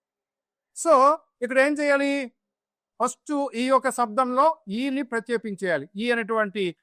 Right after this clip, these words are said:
ఒత్తిని. ఈకారం గనక ఇదిగోండి ఈకారం. అతి ప్లస్, ఇదిగో ఉ. అతి ప్లస్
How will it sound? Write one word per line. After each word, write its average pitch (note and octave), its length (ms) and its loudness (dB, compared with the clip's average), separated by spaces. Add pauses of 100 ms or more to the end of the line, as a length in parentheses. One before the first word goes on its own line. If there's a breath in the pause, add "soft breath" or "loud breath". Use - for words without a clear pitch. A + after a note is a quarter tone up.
(120)
ఒత్తిని. F#3+ 360 -2 (260)
ఈకారం B3 420 0
గనక A3+ 200 0
ఇదిగోండి A3 380 0
ఈకారం. F3+ 440 0 (680)
అతి G3 240 0
ప్లస్, C4 380 -2 (600)
ఇదిగో G3 220 2 (180)
ఉ. G3 40 6 (1000)
అతి G#3 260 0
ప్లస్ G3+ 400 -2